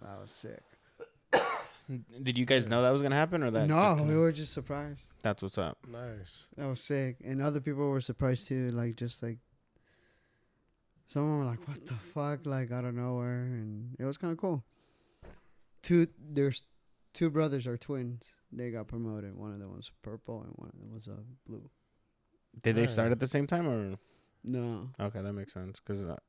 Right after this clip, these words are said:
Speaker 2: I figured they'd be around the same.
Speaker 1: But, um,
Speaker 2: Purple's one above blue?
Speaker 1: Mm-hmm.
Speaker 3: What?
Speaker 1: But, um,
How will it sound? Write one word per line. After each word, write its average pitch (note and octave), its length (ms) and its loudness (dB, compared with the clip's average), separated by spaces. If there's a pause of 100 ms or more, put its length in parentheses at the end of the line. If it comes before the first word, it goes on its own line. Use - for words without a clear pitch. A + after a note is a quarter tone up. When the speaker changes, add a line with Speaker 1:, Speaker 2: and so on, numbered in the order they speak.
(340)
Speaker 2:
I G2 40 -6
figured G2 340 -8
they'd F#2+ 140 -6
be F#2+ 120 -4
around F#2+ 260 -4
the F#2 80 -8
same. F#2+ 460 -6 (800)
Speaker 1:
But, B2+ 320 0
um, A2+ 580 -4 (440)
Speaker 2:
Purple's C#3 440 6
one A#2+ 200 6
above A2+ 280 6
blue? A#2+ 240 2 (1000)
Speaker 1:
Mm-hmm. B2 280 0 (1160)
Speaker 3:
What? A2+ 300 -8 (600)
Speaker 1:
But, B2+ 180 0
um, B2+ 380 -2